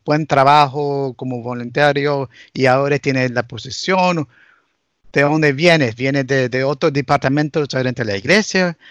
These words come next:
Tenemos que aprender estas cosas. Y si no tienen maestría, si no tienen esas cosas,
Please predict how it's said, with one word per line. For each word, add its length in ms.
Tenemos 260
que 100
aprender 400
estas 220
cosas. 240
Y 60
si 160
no 260
tienen 480
maestría, 480
si 140
no 140
tienen 320
esas 300
cosas, 360